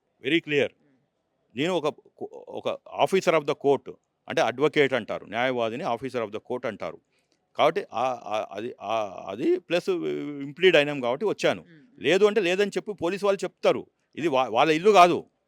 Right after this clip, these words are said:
Speaker 1: వా-, వాళ్ళు వా-, అర్థమైంది కదా. నేను అల్లు అర్జున్ ఇంటికి పోతే చేయొచ్చు, కానీ పోలీస్ స్టేషన్ ఇవాళ,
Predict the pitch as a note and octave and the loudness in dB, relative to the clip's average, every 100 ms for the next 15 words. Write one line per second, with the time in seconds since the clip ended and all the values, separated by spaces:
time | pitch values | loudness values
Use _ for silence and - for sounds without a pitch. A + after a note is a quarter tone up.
0 | _ _ - _ F2+ - G2 B2 F#2+ G2+ | _ _ -20 _ -18 -12 -6 -6 -6 -10
1 | - - - - - B2 G3 G#3 F3 A2+ | -12 -16 -20 -20 -18 0 2 2 2 0
2 | A#2+ E3+ D#3 F2+ F#2+ E3 F#3 E3+ E3+ D#3 | -2 -4 -6 -6 -2 6 6 6 -4 -6
3 | D3 A#2+ A#2+ A#3 C4+ _ _ - A3 G#3 | -4 -4 0 0 0 _ _ 8 10 10
4 | - A2 - _ _ _ _ - C#3+ D3 | 6 -8 -14 _ _ _ _ -4 -4 2
5 | F#3+ A3+ A3 G3 B2+ D#2+ _ _ _ _ | 2 4 4 4 2 -8 _ _ _ _
6 | _ - D3 B2+ | _ 0 4 4